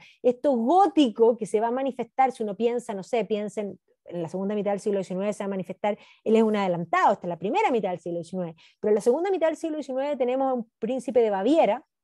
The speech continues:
el príncipe loco, construyendo el castillo de Neuschwanstein, que es la gran inspiración de Disney, ¿ya? Eh, tenemos, eh, todo el neogótico en lo que van a ser los edificios públicos, ¿ya? Pero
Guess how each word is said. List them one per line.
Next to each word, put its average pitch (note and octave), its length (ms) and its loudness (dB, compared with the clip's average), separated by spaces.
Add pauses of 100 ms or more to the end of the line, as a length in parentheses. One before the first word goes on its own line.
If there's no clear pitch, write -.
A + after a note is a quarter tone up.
(580)
el E3+ 100 -10
príncipe F#3+ 380 -2
loco, B3 420 2 (360)
construyendo B3 960 0
el G#3 140 -4
castillo C4 500 -2
de G3+ 120 0
Neuschwanstein, G#3 840 -4
que F#3+ 120 -6
es F#3+ 40 0
la G#3 140 -2
gran A3 220 -2
inspiración A#3 520 -6
de A3+ 120 0
Disney, E3+ 420 -2 (300)
¿ya? G3 180 -4 (240)
Eh, F#3+ 160 -2
tenemos, B3+ 720 4
eh, G3 260 -4
todo C#4 240 6
el C#4+ 160 0
neogótico C4 1000 0
en B3 380 -4 (100)
lo G#3+ 280 0
que A3+ 140 0
van A#3+ 140 -6
a A#3 40 -12
ser C4 160 -4
los B3 100 0
edificios A3+ 360 -8 (180)
públicos, B3 580 2 (220)
¿ya? G#3+ 240 -4 (180)
Pero A#3+ 240 6